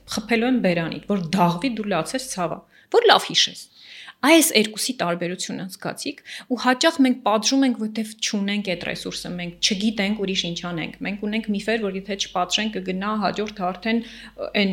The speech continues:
այն մյուս վատ հայհոյական խոսքերից կասի։ Դրա համար արագ պատժեմ, քանի չի հասել դանակը ոսկորին։ Ըմ, չգիտենք ուրիշ ինչ անենք,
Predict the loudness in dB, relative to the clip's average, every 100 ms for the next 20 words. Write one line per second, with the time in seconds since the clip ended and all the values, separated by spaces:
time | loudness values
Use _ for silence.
0 | 2 2 2 4 4 4 0 -2 -2 -2
1 | -2 0 2 2 4 2 2 0 -2 -4
2 | -8 -8 -8 -6 -6 -8 -10 2 2 4
3 | 2 2 2 2 0 0 0 0 -2 -4
4 | -4 0 -2 -2 -6 -6 -4 -4 -4 -6
5 | -8 -8 -8 -8 -8 -10 -14 -16 -8 -4
6 | -2 -4 -6 -4 0 2 2 2 2 0
7 | 0 0 -2 -4 -4 0 2 2 2 0